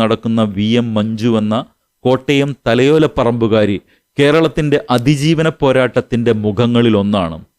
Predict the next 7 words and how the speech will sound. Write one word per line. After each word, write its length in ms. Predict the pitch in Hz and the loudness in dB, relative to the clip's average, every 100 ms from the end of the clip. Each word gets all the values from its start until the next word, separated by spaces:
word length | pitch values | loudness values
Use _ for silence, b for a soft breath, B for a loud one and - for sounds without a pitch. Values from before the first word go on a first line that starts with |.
| _ _ _ | _ _ _
കരഞ്ഞിരിക്കാൻ 640 | 139 151 180 196 185 185 175 143 | 0 2 4 2 2 0 2 4
ഒരുപാട് 500 | 156 165 175 190 185 - | 4 4 2 2 2 0
കാരണങ്ങൾ 500 | 143 156 160 165 160 143 | 0 0 0 0 2 2
ഉള്ളപ്പോഴും 500 | 139 139 135 110 87 - _ _ 104 | 2 2 2 2 0 -6 _ _ -2
മേപ്പാടി 540 | 120 127 143 135 139 127 | 0 0 -2 0 0 2
ഗവൺമെന്റ് 480 | 120 123 131 131 131 | 2 2 0 0 0
ഹയർ 220 | 104 113 | 0 0